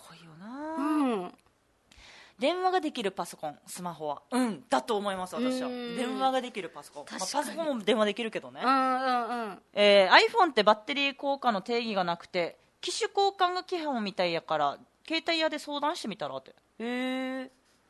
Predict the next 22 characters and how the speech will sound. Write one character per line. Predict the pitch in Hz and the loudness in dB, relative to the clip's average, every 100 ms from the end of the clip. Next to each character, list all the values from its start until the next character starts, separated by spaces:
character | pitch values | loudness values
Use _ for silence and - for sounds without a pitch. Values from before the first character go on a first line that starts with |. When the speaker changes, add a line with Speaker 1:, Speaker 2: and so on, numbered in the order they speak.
| _ _ - | _ _ -10
Speaker 2:
あ、 | 262 254 | -10 -10
そ | _ - | _ -4
う | 427 523 539 539 | 0 2 2 2
な | 320 | 0
ん | |
だ。 | 415 220 - - _ _ _ _ _ | 0 -2 -4 -10 _ _ _ _ _
Speaker 1:
あ、 | - _ - | -20 _ -2
Speaker 2:
へ | |
ー。 | |
Speaker 1:
バ | |
ッ | 285 302 311 330 | 0 2 2 2
テ | 339 349 - | 2 0 -4
リ | |
ー | - | -16
効 | 392 - - | -20 -20 -20
果 | |
の | 339 330 | -20 -20
定 | 311 | -20
義 | 311 214 | -16 -16
が | 170 | -16
な | |
い。 | 156 | -18